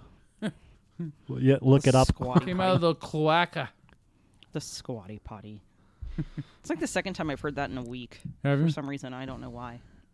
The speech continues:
Speaker 3: Never sat on one.
Speaker 2: Yeah, that's just a bad picture. That is orange.
Speaker 3: Yeah. Okay. So the hottest pepper gives you the finger.
Speaker 1: Mm.
Speaker 3: So,
Speaker 1: Yeah.
Speaker 3: well, uh, I'm wondering. Well, at least the hot pepper juice eventually goes away. I'm sure that's better than pink eye.
Speaker 1: So yeah, I looked up, uh, the, um, the,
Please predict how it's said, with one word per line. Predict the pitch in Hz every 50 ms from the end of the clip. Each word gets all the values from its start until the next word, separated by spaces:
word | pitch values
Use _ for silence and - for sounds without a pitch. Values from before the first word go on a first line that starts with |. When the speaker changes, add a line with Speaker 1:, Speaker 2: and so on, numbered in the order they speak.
| _ _
Speaker 3:
Never | 180 180 180 170
sat | 160 - - 147 139
on | 139 135 131
one. | 127 127 131 139 _
Speaker 2:
Yeah, | 107 104 101 101 98
that's | 98 110 101 - -
just | - 87 - _
a | 95
bad | - - 101 95 92 90
picture. | - - 95 - - - 87 90
That | 98 98 95
is | 95 92
orange. | 92 95 95 95 98 101 - - - - - - - - - -
Speaker 3:
Yeah. | 165 143 117 - _ _ _
Okay. | 170 170 - 120
So | - - 170
the | 170
hottest | 185 175 - -
pepper | 196 165 151
gives | 135 143 143 -
you | 143
the | 117 113
finger. | - - 127 117 117 120 - _ 220
Speaker 1:
Mm. | 196 185 175 - - - _ _ _ _ _ _ -
Speaker 3:
So, | 123 120
Speaker 1:
Yeah. | 117 110
Speaker 3:
well, | 107 110 110 92 170 - -
uh, | 202 160 143
I'm | - 196 190 185 156 101 80 -
wondering. | 185 220 233 233 226 202 175 -
Well, | - 233 262 277 277 269 254
at | - 226 226
least | 285 349 370 - - 214
the | 208 208
hot | - - -
pepper | - 208 - 214 208
juice | 156 156 151 -
eventually | 147 139 135 - - 170 151
goes | 131 139 135
away. | 120 101 143 143
I'm | 139 127
sure | 127 - 131
that's | 135 135 -
better | _ 143 135 131
than | 92 120
pink | - - 131 135
eye. | 131 110
Speaker 1:
So | - - 180
yeah, | 170 160 151 147
I | 151
looked | 160 165 - -
up, | 165 139 -
uh, | 156 143 139 135 127
the, | 120 131 131 127 123
um, | 117 113 110 110
the, | 101 117 110